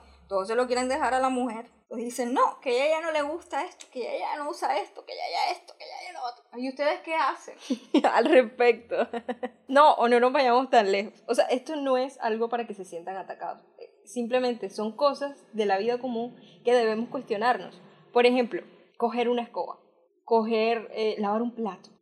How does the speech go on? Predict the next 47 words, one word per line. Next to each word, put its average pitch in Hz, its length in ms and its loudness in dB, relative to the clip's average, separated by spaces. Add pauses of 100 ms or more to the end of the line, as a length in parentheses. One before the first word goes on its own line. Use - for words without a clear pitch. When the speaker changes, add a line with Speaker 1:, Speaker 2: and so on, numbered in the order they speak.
(120)
Speaker 2:
no 247 260 2
sé, 220 300 -4
barrer 196 340 -2
el 220 120 -2
patio, 190 400 -6
cambiarle 208 380 -2
el 233 100 -4
pañal 196 320 -4
al 202 140 -4
niño. 196 420 -8 (720)
Cosas 349 320 -4
tan 247 160 -2
simples 240 280 -4
como 233 220 -2
cocinar. 185 580 -6 (380)
O 240 80 -12
sea, 247 140 -2 (600)
esas 311 260 -2
cosas 339 220 -4
no 233 120 2
le 247 160 -2
quitan 262 400 -8 (360)
la 220 180 0
hombría 254 440 -4 (200)
a 214 100 -4
nadie. 208 400 -6 (220)
Esas 240 200 -14
cosas 254 200 -8
no 240 160 0
le 233 140 -6
quitan 226 360 -6
lo 202 280 -2
varón 233 300 -4 (200)
a 214 80 -6
ningún 196 340 -6
hombre. 220 320 -8 (260)
Creo 226 200 4
que 269 80 4
es 285 80 4
a 269 80 8
eso 262 160 2
a 285 40 4
lo 269 100 2
que 208 80 -4
te 208 100 -4
refieres, 208 540 -2
¿no? 196 140 -6